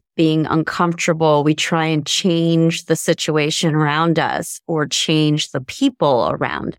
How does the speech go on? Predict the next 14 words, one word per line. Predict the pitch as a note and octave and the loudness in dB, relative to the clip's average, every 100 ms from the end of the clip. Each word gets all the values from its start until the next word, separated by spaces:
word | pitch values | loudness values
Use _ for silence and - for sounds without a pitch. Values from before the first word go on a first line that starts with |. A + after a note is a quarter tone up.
| - | -10
us. | - - _ _ _ | -10 -10 _ _ _
And | F#3+ E3+ | -2 0
by | E3 | 2
midlife, | E3 G3+ G#3+ F3+ D#3+ D3+ | 2 2 2 0 0 -2
we | D#3+ D#3+ | 2 2
start | - E3+ D3 - | 2 -2 -2 -2
to | E3+ | -4
see | - D#3 C#3+ | 0 0 2
that | D#3+ D3+ _ - | 2 0 _ -4
maybe | F3 D#3+ D#3+ | 0 2 2
that's | C#3+ D#3 E3+ - - | 0 -2 -4 -6 -2
not | - - | -2 -4
the | - - | -6 -6
answer. | - - - - F#2 | -4 -6 -4 -2 -4